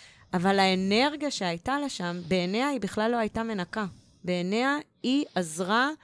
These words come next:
לזקנים לצאת מהעולם בתחושה יותר חיובית. והיא הייתה שרה איתם, ו-, וזה היה הייעוד שלה. אז אני נותנת את זה בתור דוגמה, שבעיניי לכל בן אדם יש ייעוד. לכל בן אדם יש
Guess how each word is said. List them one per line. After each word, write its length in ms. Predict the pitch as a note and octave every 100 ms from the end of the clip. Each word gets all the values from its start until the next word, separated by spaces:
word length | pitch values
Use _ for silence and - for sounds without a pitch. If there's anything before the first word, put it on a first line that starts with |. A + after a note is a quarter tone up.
| - - -
לזקנים 640 | F#3+ F3+ - F#3+ A3+ C4+
לצאת 400 | G3 E3+ - B3
מהעולם 600 | B3 G#3+ F#3 F#3 A3 C#4 C#4
בתחושה 400 | F3+ - F3+ G#3+
יותר 240 | G#3+ G#3+
חיובית. 720 | G#3 - G3 E3 F3+ E3+ - A3+
והיא 200 | C#4 C4+
הייתה 260 | B3 B3
שרה 520 | - - A3+ A#3 G#3
איתם, 460 | F#3+ F3+ F#3 F3 D#3+
ו-, 120 | D#3+ D#3 - - - -
וזה 200 | F3 A#3+
היה 200 | D#4 D#4
הייעוד 360 | D4 B3 B3+ -
שלה. 260 | C4+ F3+ D3+ _ _ _ -
אז 260 | G3 F3
אני 160 | F3+ F3+
נותנת 300 | F3+ B3+ C#4
את 60 | B3
זה 80 |
בתור 260 | A#3 A3+ A3+
דוגמה, 360 | G#3 G3+ B3+ D4 - -
שבעיניי 720 | - F3+ F3 F3+ A3+ C4 C4+
לכל 340 | - E3+ - A3+
בן 180 | A#3+ A3+
אדם 300 | F3+ E3+ E3
יש 220 | D#3+ -
ייעוד. 340 | D#3 D#3+ D3+ -
לכל 280 | F3 - A3
בן 160 | A#3+
אדם 360 | G#3 G3+ A#3 A3+
יש 320 | A3 A#3 -